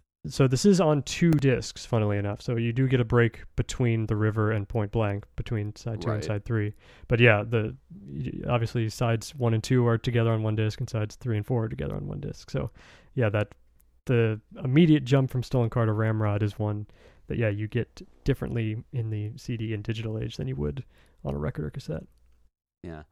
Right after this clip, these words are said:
Speaker 2: And, and as much as I'm, I'm, like, playing up the fact that I didn't think it was a great album,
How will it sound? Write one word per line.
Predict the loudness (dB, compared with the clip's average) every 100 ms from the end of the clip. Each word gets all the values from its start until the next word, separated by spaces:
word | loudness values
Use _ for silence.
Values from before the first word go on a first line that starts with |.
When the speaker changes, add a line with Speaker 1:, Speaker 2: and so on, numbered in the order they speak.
| _ _
Speaker 2:
And, | -6 -6
and | -6 -6
as | -6
much | -2 -4
as | -2
I'm, | -4 -4 -6 -10 -10
I'm, | -10 -10 -12 -8
like, | -8 -8
playing | -8 -8 -6
up | -10
the | -12
fact | -10 -10 -8
that | -8
I | -8
didn't | -10 -12
think | -12
it |
was | -10 -12
a |
great | -10 -8 -6
album, | -6 -6 -8 -10 -12